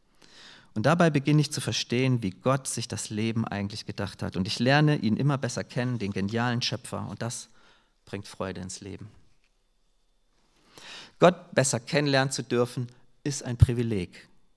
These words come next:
Und das sollten wir uns nicht entgehen lassen. Natürlich ist das alles nicht so ganz einfach, wie ich das jetzt hier im Schnelldurchgang durchgaloppiert habe.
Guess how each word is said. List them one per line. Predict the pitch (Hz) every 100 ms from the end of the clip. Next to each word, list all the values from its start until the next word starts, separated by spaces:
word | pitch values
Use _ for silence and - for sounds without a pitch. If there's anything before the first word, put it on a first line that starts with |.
| -
Und | 110
das | 117 -
sollten | 113 113
wir | 110 98
uns | 104
nicht | 107 -
entgehen | 98 98 92
lassen. | 95 98 113 - - _ _ _ _ _ _ _ _ _ _ _ _ _ _ _ _ _ _ - _ _ _ _ _ _ - - - -
Natürlich | 143 214 214
ist | 202
das | 185 -
alles | 180 196
nicht | 190 190
so | 156
ganz | 156 -
einfach, | 156 185 180 156
wie | 165
ich | 185
das | 165 -
jetzt | 147
hier | - 180 156
im | 135
Schnelldurchgang | - 156 185 165 147 - 151 151 151
durchgaloppiert | 185 214 - 123 113 131 123
habe. | 147 135 165 226